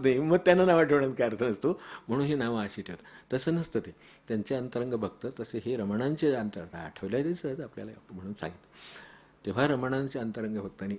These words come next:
रमणांना प्रचंड संधिवात, आपल्याला माहिती आहे, संधिवात होता, हे होतं, शेवटी, शेवटी खूप थकायचे, चालवायचं नाही,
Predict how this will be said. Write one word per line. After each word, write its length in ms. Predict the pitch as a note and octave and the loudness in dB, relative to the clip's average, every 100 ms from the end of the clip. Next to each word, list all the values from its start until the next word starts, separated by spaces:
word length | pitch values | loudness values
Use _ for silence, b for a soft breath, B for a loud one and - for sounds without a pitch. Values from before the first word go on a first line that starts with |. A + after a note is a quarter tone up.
| - _ - | -10 _ -14
रमणांना 480 | F#2 G#2 A2 A2 A2+ - _ | -6 -2 0 0 -4 -10 _
प्रचंड 340 | - F2 F#2+ G2+ | -16 -10 -6 -6
संधिवात, 440 | - D#2 F#2+ F2+ - | -8 -6 -2 -2 -4
आपल्याला 240 | - G2 G2+ | -8 -4 -2
माहिती 220 | E2 - | -4 -10
आहे, 80 | - | -8
संधिवात 360 | G2 A2 A2 - | 0 2 2 -2
होता, 280 | F#2 F#2 | -10 -10
हे 120 | F2+ E2 | -10 -12
होतं, 200 | - - | -14 -8
शेवटी, 260 | G#2+ A2 | -6 -4
शेवटी 200 | A2+ A2 | -6 -6
खूप 220 | G#2+ A2+ G2+ B B B B B - | -6 -6 -8 B B B B B -8
थकायचे, 420 | G#2 A#2 G#2 G#2+ | 0 2 2 -2
चालवायचं 600 | G2 F2+ F2 G#2 G#2+ G#2 | -4 -8 -6 -4 -2 -2
नाही, 200 | G2+ G2+ | -2 -4